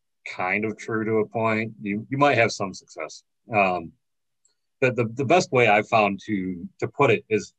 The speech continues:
is the mindset's your glasses. It, it lets you see. Um, and then strategy is your map that you're looking at to get from point A to point B. Now, now, with mindset, you might stumble upon some success. Um,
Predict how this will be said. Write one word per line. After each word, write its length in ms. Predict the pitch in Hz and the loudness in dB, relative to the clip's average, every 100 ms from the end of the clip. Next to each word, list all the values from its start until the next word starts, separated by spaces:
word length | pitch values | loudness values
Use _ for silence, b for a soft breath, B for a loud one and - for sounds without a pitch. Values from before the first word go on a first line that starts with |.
| _ _ - | _ _ -6
is 120 | 139 | -2
the 60 | 135 | 4
mindset's 480 | 160 202 185 143 | 4 4 2 0
your 100 | 113 | -2
glasses. 540 | 98 101 101 - - - _ - | 0 2 2 -4 -18 -20 _ -6
It, 140 | 131 135 | -4 0
it 120 | 131 | 4
lets 240 | 147 147 | 4 4
you 100 | 135 | -2
see. 220 | - 95 - _ _ _ _ _ - | -2 -6 -10 _ _ _ _ _ 0
Um, 460 | 117 104 92 90 - _ _ _ _ | 2 4 0 -4 -14 _ _ _ _
and 100 | 143 | -2
then 100 | 151 | 0
strategy 480 | 131 - 160 175 139 | 0 2 2 4 4
is 100 | 123 | 2
your 100 | 98 | 2
map 260 | 98 127 127 | 4 2 2
that 120 | 101 | -2
you're 100 | 95 | -2
looking 280 | 101 101 104 | -2 -2 -4
at 100 | 107 | -6
to 80 | 104 | -4
get 160 | 120 | -6
from 120 | 110 | -6
point 220 | 104 98 92 | -6 -4 -2
A 60 | |
to 60 | 85 | -4
point 220 | 95 87 | -8 -12
B. 100 | - - _ _ _ _ _ _ | -16 -20 _ _ _ _ _ _
Now, 140 | 120 123 | 0 2
now, 380 | 117 113 98 98 _ _ | 4 4 4 -2 _ _
with 140 | 127 | -2
mindset, 460 | 110 165 202 127 110 _ _ | 4 4 4 2 -2 _ _
you 160 | 123 170 | -2 0
might 280 | 147 151 147 | 4 4 2
stumble 400 | - 143 131 123 | 0 2 4 2
upon 540 | 113 113 107 101 98 - _ _ _ _ _ _ _ _ _ _ | 4 4 4 2 -2 -10 _ _ _ _ _ _ _ _ _ _
some 180 | - 98 | -4 -4
success. 500 | 120 120 165 - - _ _ _ _ _ - | -4 -2 0 0 -6 _ _ _ _ _ -2
Um, 380 | 113 101 90 87 | 4 4 2 -2